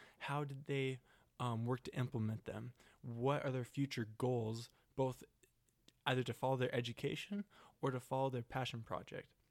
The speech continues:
So a little background on myself. I graduated from Boise State University in twenty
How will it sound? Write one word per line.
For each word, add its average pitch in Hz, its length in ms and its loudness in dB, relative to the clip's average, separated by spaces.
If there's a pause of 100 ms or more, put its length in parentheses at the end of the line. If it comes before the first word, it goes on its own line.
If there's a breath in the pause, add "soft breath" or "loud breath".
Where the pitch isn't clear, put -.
(760 loud breath)
So 135 220 2
a - 20 2
little 143 220 4
background 139 440 2
on 123 80 2
myself. 117 640 0 (420 soft breath)
I 131 200 4
graduated 131 560 2
from 127 100 -2
Boise 123 320 0
State 127 300 -2
University 123 720 -2 (500 soft breath)
in 120 180 2
twenty 127 520 0